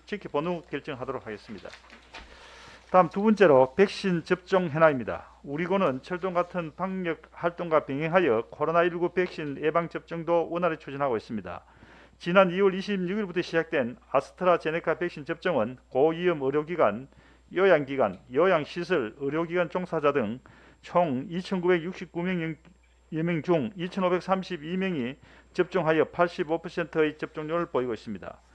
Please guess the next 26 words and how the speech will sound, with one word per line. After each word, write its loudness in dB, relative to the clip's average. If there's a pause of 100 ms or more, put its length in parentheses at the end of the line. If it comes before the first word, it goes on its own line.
(520)
또한 4
지난 6
사월 4
십오 -2
일부터 2
예방접종센터, 0
즉 -2
실내 -2
체육관에서 0
이루어지고 -2
있는 -2
화이자 2
백신 -2
접종은 4 (560)
칠십오 0
세 2
이상 0
어르신과 2
노인 0
보호 2
요양, 2 (480)
보호시설 4
입소자 0
및 -4
종사자 0
등 0